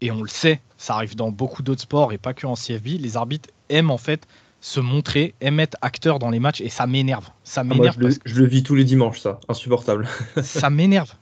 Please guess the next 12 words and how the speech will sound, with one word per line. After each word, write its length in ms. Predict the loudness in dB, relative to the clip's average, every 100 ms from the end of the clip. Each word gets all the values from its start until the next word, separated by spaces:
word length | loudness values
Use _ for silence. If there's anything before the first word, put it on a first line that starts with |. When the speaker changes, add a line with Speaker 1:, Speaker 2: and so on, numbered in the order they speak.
| _
Speaker 1:
Ça, 260 | -8 -4
vraiment, 400 | -4 -4 2 2
ça 180 | 2 0
m'énerve. 380 | 0 0 0 -2 -12 _ _ _ _ _
Parce 180 | -4 -4
que 120 | -2
je 160 | -2 -2
trouve 380 | -6 -6 -8 -6
que 100 | -8
ce 160 | -6
match-là, 480 | -6 -4 -2 0 -2 -6 _ _ _ _
s-, 240 | -12 -12